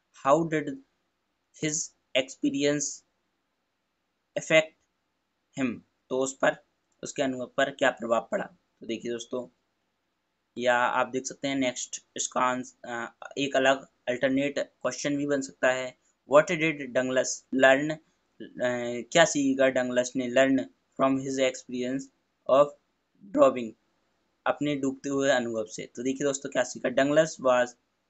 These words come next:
shaken by his experience, वो हिल गया अपने अनुभव से।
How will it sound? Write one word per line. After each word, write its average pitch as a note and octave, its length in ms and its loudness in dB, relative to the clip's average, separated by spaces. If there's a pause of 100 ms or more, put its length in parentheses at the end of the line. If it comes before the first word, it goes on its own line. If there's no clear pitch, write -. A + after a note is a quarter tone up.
(420)
shaken D#3 600 0 (480)
by B2+ 280 6 (400)
his D#3 100 0
experience, B2+ 600 -4 (100)
वो C3 220 0
हिल C#3 180 -2
गया C3+ 300 4
अपने C3 360 -4
अनुभव C3+ 380 2
से। B2+ 320 -4